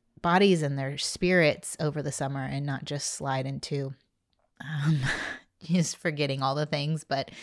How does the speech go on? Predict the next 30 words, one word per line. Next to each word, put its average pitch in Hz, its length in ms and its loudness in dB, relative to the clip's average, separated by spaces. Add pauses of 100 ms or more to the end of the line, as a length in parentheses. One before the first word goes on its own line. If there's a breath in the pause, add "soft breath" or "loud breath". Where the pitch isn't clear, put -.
(600 loud breath)
that - 80 -8
we 185 80 -2
can 180 100 0
also 156 300 2
have 139 180 0
time 131 300 -4
of, 127 240 -4 (440)
of 156 180 -8
growth 139 500 -4
in 143 180 -6
specific 143 580 -10
areas 127 760 -4
and 131 400 -6
connection. 135 680 -8 (580 loud breath)
Lord, - 300 -8
I 151 80 -4
pray 135 600 -2 (300)
that 151 120 -6
you 185 140 2
would 151 80 0
minister 151 340 -4
to 135 60 -4
me 143 180 -2
this 180 160 0
summer, 220 320 4
that 139 120 2
I 143 100 -6
could - 180 -10
be 165 140 -4
refreshed, 180 640 -4